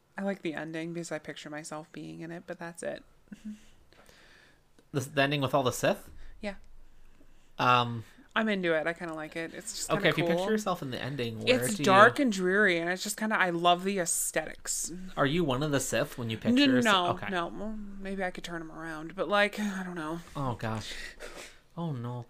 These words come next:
Speaker 1: It's cute.
Speaker 2: It is really, <sighs> that's such a good
Speaker 1: It's
Speaker 2: movie.
Speaker 1: the
Speaker 2: I don't
Speaker 1: aesthetics for me.
Speaker 2: You know, I just started reading about, like, 'cause we were watching the movie.
Speaker 1: Yeah.
Speaker 2: There was a script that leaked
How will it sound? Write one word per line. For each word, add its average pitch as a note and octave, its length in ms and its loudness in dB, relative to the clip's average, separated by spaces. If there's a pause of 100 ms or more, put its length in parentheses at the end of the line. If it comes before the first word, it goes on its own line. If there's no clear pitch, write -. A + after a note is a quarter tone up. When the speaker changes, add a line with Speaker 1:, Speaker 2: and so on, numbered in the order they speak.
Speaker 1:
It's A#3+ 180 0
cute. D#4 540 6
Speaker 2:
It F#3+ 100 6
is C#4+ 160 6
really, C3 460 4 (200)
<sighs> - 200 -12
that's G3+ 180 6
such - 160 -2
a A3 40 0
good A#3+ 120 4
Speaker 1:
It's B3 140 6
Speaker 2:
movie. C#4+ 140 8
Speaker 1:
the D#4+ 80 10
Speaker 2:
I C#4 240 10
don't G3+ 100 8
Speaker 1:
aesthetics A3+ 340 10
for D#3+ 240 2
me. D#3 220 -2 (1040)
Speaker 2:
You F#3 100 2
know, G#3 100 10
I A3+ 120 10
just D#3+ 240 0
started G#3 400 4
reading A#2+ 360 -2
about, A#2+ 460 -2
like, G#2+ 480 -6 (360)
'cause C3 140 -4
we C#3+ 80 0
were C3 220 2
watching B2+ 340 4
the A2 80 -4
movie. A2+ 440 -4 (180)
Speaker 1:
Yeah. F#3 260 -2
Speaker 2:
There D3 180 6
was F3+ 160 4
a F#3 60 2
script - 720 2
that B2 240 0
leaked A2+ 600 -8